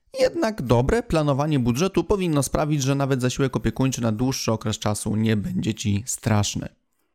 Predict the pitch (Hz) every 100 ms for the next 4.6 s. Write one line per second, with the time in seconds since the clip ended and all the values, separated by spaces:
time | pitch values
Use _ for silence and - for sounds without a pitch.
0 | _ _ _ _ _ _ - 185 233 226
1 | 214 196 190 185 175 165 156 160 160 -
2 | 139 127 131 156 143 135 - 135 - 135
3 | 117 123 - - - 160 143 120 107 98
4 | 98 92 - - -